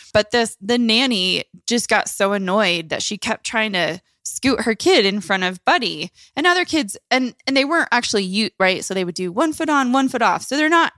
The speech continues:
actually supporting the kid and learning the skill. Fine. I just got annoyed. I just got annoyed. And I was like, "You know, she could learn to wait for a little bit." I know.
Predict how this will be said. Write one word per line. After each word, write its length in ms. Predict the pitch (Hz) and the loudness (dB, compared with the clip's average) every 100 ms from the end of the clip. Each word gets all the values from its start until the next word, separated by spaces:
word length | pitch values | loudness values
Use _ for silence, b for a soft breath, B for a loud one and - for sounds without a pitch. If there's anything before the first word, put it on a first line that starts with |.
| _ | _
actually 400 | 214 247 - 240 | -6 -6 -4 -8
supporting 540 | 220 190 180 190 190 180 | -8 -10 -4 -4 -2 -6
the 80 | 185 | -2
kid 180 | 175 | -2
and 100 | 165 | -2
learning 260 | 165 165 156 | -6 -6 -6
the 60 | 170 | -8
skill. 300 | - - - | -6 -6 -6
Fine. 420 | - - 196 202 - | -16 -2 2 2 -2
I 120 | 220 | -6
just 180 | 247 - | -6 -2
got 240 | 170 - | -4 -4
annoyed. 580 | 175 165 160 - - 165 _ | -12 -12 -10 -10 -12 -14 _
I 80 | 165 | -14
just 180 | 170 - | -12 -8
got 140 | 151 | -8
annoyed. 360 | 160 165 - 165 | -6 -8 -8 -6
And 120 | 165 | -6
I 40 | |
was 120 | 170 | -4
like, 180 | 180 - | -6 -4
"You 80 | 247 | 0
know, 320 | 320 320 262 233 | 2 2 0 -4
she 160 | - | -10
could 200 | - 339 | -6 -4
learn 200 | 320 302 269 | -2 -4 -4
to 140 | 233 | 0
wait 280 | 240 294 - | 0 0 -4
for 140 | 226 | -6
a 40 | 208 | -2
little 120 | 214 | 0
bit." 280 | 208 208 - - _ _ _ _ _ _ - | 2 2 0 -8 _ _ _ _ _ _ 0
I 180 | 277 320 | 2 4
know. 560 | 339 339 330 311 240 | 4 6 4 4 -2